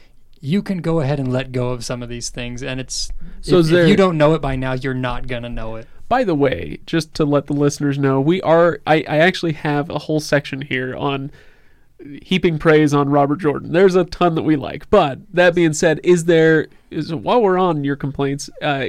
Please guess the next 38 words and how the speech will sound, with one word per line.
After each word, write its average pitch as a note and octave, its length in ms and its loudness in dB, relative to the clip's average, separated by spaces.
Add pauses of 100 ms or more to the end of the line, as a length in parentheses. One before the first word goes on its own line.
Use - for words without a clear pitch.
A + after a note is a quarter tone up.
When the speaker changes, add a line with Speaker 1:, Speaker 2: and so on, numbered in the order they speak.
(140)
Speaker 2:
can E3 120 -4
you E3 60 2
think F#3 160 0
of D#3+ 80 -4
any D3 220 2
other D#3 180 0
examples E3 480 -2
off E3 140 -2
the - 80 -20
top D#3+ 220 -8
of - 20 -10
your D3+ 140 0
head D3+ 360 0 (100)
of F#2+ 380 -8 (140)
stuff D3+ 300 0
that C#3+ 140 -6
you're C#3+ 60 -2
just - 220 -10
like, - 180 -12
"Oh E2 140 -8
my D#2+ 100 -10
gosh, - 320 -14
let - 160 -8
it - 120 -12
go"? A1 260 -10 (1600)
I, F3+ 200 4
I'm D#3+ 220 0
not C#3+ 160 2
Speaker 1:
Specific D3+ 320 0
phrases D3+ 500 0
or C3 220 -4
just B2+ 340 -6
generic B2+ 440 -4
things B2+ 220 -6
that B2+ 100 -10
we B2+ 100 -8
keep B2+ 240 -12
revisiting? B2 500 -6